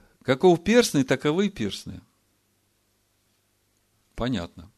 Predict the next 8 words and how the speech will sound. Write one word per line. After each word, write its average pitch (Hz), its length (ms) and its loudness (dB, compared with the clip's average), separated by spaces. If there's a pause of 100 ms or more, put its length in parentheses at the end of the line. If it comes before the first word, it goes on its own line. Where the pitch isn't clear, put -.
(120)
Перстные 135 440 -2
умирают. 98 600 -8 (480)
«Каков 175 340 4
небесный, 175 500 2
таковы 131 640 -2
небесные». 98 640 -6 (920)
Понятно. 92 520 -8 (220)
Небесные 113 760 -2